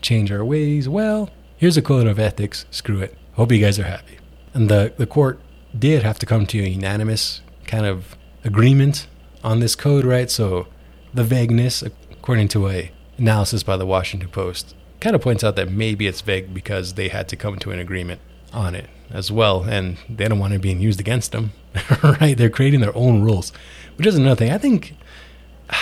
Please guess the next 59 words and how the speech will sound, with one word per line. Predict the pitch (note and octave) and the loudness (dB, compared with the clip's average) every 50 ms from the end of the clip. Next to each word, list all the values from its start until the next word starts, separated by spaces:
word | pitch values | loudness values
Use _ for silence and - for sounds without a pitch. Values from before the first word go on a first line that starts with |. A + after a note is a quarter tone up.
| - - | -6 -8
here's | - D3+ D3+ B2 C3 C3 A2 | -8 -6 0 4 4 4 4
the | G2 | 2
thing, | - A2 F#2+ F#2 | 0 -4 -6 -4
guys. | F#2 F#2 F#2 G#2+ | -4 -4 -4 -2
I | C#3+ G#3 | 0 0
just | F3 A#2+ - | 2 2 2
think | A#2 G2 F2+ | 0 -2 -2
the | G#2+ G2 | -4 -6
Supreme | - G2 - - G#2 F#2+ | -6 -8 -6 -6 -8 -6
Court | - - G2 F#2+ F#2 | -6 -6 -6 -6 -6
is | F#2 - | -8 -10
too | - - G2 | -8 -8 -10
powerful. | F#2+ - G#2 G2 F#2+ G2 - - G#2+ - - - B2 - - - | -8 -6 -6 -6 -6 -8 -6 -8 -10 -10 -4 -6 -6 -6 -6 -14
<laughs> | - - - - - - | -20 -20 -20 -20 -6 -6
I | - - - | -6 -4 -4
really | D#3+ C3 A#2+ A#2 G#2+ G2+ | -4 -4 -2 -2 -4 -4
do | F2+ F#2+ F#2+ | -4 -8 -10
think | F2+ - G2 G2 F#2+ | -8 -10 -10 -10 -10
it | F#2+ G2 | -10 -10
is. | G2 G2+ G2 - - - - - - - - | -10 -10 -10 -12 -14 -16 -20 -20 -20 -4 0
You | A#2+ A2+ | 2 4
know, | A#2 | 4
you, | A#2+ B2 C3 D#3 | 4 4 2 2
you | - C3+ | 0 0
can't, | - - C3 B2 B2 - - - - - - - - | 0 2 0 0 0 -4 -10 -20 -20 -20 -20 -10 -4
I | - A#2+ | -2 0
don't | B2+ C#3+ | 2 4
even | C3 A#2+ | 4 6
know | A#2 A#2 | 6 6
what | A#2 A2+ G#2 - | 6 4 2 0
steps | - - G#2+ G#2 - - | 0 -2 -2 -2 -4 -6
you | F#2 | -8
could | - - | -8 -6
take | - A2 G#2+ G2 - | -4 -4 -4 -4 -6
to | - F2+ | -6 -6
remove | E2+ E2+ F2+ G2 A2 A#2+ B2+ B2 A#2+ | -6 -6 -4 -2 -2 0 0 0 0
a | A#2+ | -2
justice. | A#2 - B2 B2 A2+ - C3 C3 B2 - | -2 0 -2 -2 -2 -2 -4 -4 -4 -4
That | - - | -6 -6
seems | - A2+ A2+ G2+ | -4 -4 -4 -4
pretty | - - G#2 G2 | -4 -6 -8 -8
vague, | F#2 F2+ G2 F#2+ G2 G2 F#2+ - - - | -6 -4 -2 -2 -2 -4 -8 -14 -16 -10
too. | - - B2+ B2 | -2 0 2 2
I | A#2 | 4
don't | D#3+ F#3 | 4 4
know | B2+ G#2 G3+ | 4 4 4
if | - | 2
that's | G2 F2 - | 0 -2 -2
ever | G2+ F#2 | -2 -2
happened | E2 - F#2+ A2 - B2 B2 B2 A2+ - - - - - | -2 -4 -6 -6 -4 -4 -4 -4 -4 -6 -10 -20 -20 -10
in | - A#2 A2 | -4 -2 0
our | A2+ G#2+ | 0 0
country's | - - A2+ G#2+ - B2+ A#2+ A2 - | 0 0 0 0 0 -2 -2 -2 -2
history, | C3 B2 - - C3+ C3+ C3 B2 - - - - - | -4 -4 -4 -2 -2 -2 -2 -4 -8 -14 -20 -16 -6
but | A2+ G2+ G2 - - - - - - - | -4 -4 -4 -4 -8 -14 -20 -20 -16 -4
anyway, | - F#3+ F3 A#2+ G#2 G2+ | 0 4 4 6 4 4
so | - - G#2 | 2 0 0
there's | G2+ B2 B2 F#2+ | 0 0 0 0
that. | - - F#2 F2 F2 - | -2 -4 -6 -6 -6 -10